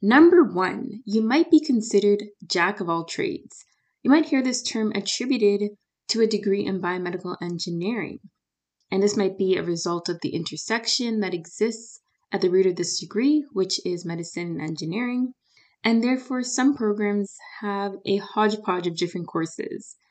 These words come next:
So for example, I took courses in electrical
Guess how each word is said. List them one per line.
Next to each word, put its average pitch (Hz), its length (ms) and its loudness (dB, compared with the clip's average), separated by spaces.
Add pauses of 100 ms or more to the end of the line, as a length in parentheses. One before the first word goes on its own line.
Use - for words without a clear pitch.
(240)
So - 160 -4
for 208 100 0
example, 185 420 -2
I 180 120 2
took 190 260 -2
courses 180 640 -4
in 170 160 -4
electrical 165 600 -8